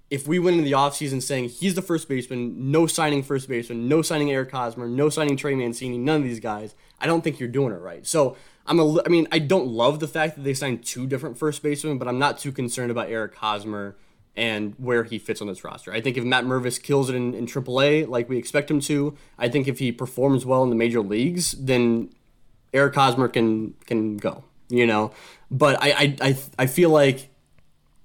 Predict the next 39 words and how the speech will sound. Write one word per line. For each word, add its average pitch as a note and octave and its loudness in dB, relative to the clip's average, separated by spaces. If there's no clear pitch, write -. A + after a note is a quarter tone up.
by C#3+ 4
the C3 6
Cubs D#3+ 4
signing D3 6
Hosmer A2+ 2
and A#2 2
signing C3+ 6
Trey C3+ 2
Mancini, A#2 4
we C3 6
should D3+ 4
not C#3 6
look C#3+ 4
at A2+ 4
this A#2 4
as A2+ 2
like, G#2+ 4
"Oh, C#3 8
they C3+ 6
don't C#3 6
believe B2+ 6
in A2+ 6
Matt, A#2 4
in B2 4
Matt A#2+ 6
Mervis. - -2
They C#3 6
don't D3 6
believe C#3 4
in B2 4
what B2 2
he C3 0
can B2+ 2
be A#2+ 0
long-term B2 2
or D3 4
short-term." C#3+ 0
It's A2 -10
like, B2 -4